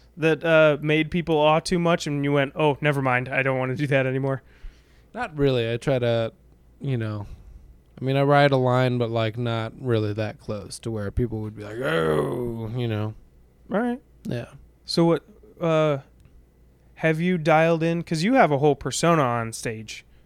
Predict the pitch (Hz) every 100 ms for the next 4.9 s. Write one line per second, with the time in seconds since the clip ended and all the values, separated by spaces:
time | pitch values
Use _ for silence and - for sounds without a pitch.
0 | _ - 135 127 127 123 - - 143 131
1 | 117 123 - 147 147 151 143 127 131 156
2 | 143 110 - - - 151 - 180 160 180
3 | 180 185 202 190 185 160 156 202 - 208
4 | - - - 117 196 113 113 110